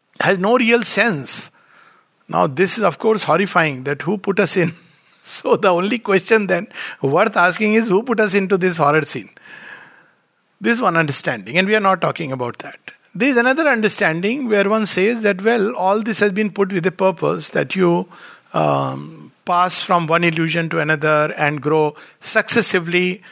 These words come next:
uh, ready, strong to emerge out of it. Because it's not easy to emerge out of it, so we go through these experiences till the soul within us is ready to step out of this, uh, illusory place. So it goes in this sequence that first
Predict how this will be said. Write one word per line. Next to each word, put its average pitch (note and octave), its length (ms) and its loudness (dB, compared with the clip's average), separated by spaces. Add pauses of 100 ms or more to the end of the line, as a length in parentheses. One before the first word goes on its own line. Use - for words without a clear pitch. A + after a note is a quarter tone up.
(260)
uh, C#3 360 -4
ready, F#3+ 400 2
strong F3+ 640 0
to G3 140 0 (180)
emerge G#3 360 2
out C3 220 2
of - 140 -14
it. C3+ 120 -12
Because F3+ 260 2
it's G3 160 -4
not F#3+ 180 2
easy F3 200 0
to A3 100 -2
emerge F#3+ 300 2
out F#3+ 160 2
of F3 120 -4
it, B3 120 -2
so - 140 0
we F3+ 120 0
go E3+ 280 2
through A3 180 -2
these F3 200 0
experiences E3 720 0 (420)
till C#4+ 200 4
the C#4 100 2
soul A3+ 340 2
within F3 280 2
us D#3+ 240 0
is C#3 180 0
ready G3 360 2 (400)
to G3 100 2
step - 320 0
out A#3 240 2
of G3 180 0
this, F3+ 380 0
uh, D#3 320 2 (120)
illusory E3+ 480 2 (260)
place. F3 420 -2 (300)
So F#3+ 480 0
it F3 200 -2
goes G3+ 240 0
in G#3+ 160 0
this F#3+ 160 2
sequence G3+ 540 -2
that E3+ 240 -2
first - 400 -2